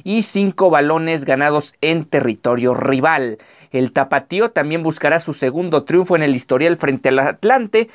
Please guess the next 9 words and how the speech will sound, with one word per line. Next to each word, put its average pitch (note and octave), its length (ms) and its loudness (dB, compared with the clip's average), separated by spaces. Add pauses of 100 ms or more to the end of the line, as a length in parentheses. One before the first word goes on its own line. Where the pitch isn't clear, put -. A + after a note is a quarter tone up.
(260)
En G3 140 -2
la G#3 140 2
temporada F3 320 0
setenta D3 340 -4
y D3+ 60 -2
seis G3 180 0
setenta C#3+ 340 -2
y C3+ 60 2
siete F#3 460 2